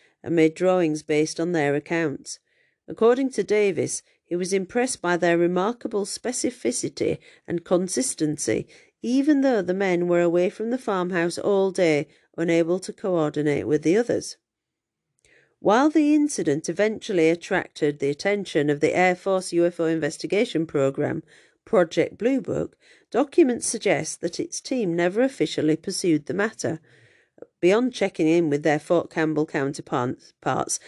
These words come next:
who had been briefly at the scene the night before. One of the most thorough investigations of the Kelly incident was undertaken in nineteen fifty-six by ufologist Isabel Davis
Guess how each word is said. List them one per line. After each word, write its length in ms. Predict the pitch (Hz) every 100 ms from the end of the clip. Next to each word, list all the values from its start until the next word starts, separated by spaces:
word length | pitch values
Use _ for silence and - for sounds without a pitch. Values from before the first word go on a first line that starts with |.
| -
who 100 | -
had 100 | 151
been 240 | 156 156 160
briefly 440 | 180 220 - 113
at 80 | 90
the 60 | 147
scene 260 | 156 139
the 80 | 135
night 240 | 165 -
before. 420 | 85 147 262 262 - _ _ _ _ _ _ _ _ _ _ _ _
One 220 | - 202 285
of 160 | 339
the 80 | 302
most 360 | 233 214 226 -
thorough 220 | 208 262
investigations 960 | 143 160 147 - 156 160 147 - 147
of 120 | 147 -
the 80 |
Kelly 380 | 156 180 170 156
incident 680 | 170 185 - - 101 113 - _ _ _
was 160 | - 170
undertaken 800 | - 202 262 - 214 170 165 156
in 160 | 156
nineteen 500 | 160 147 156 160 175
fifty-six 800 | 180 160 - 170 - 151 - - - _ _ -
by 180 | 160
ufologist 920 | 160 185 220 - 170 151 135 147 - - -
Isabel 480 | 160 165 170 165 160
Davis 640 | 170 175 160 123 - -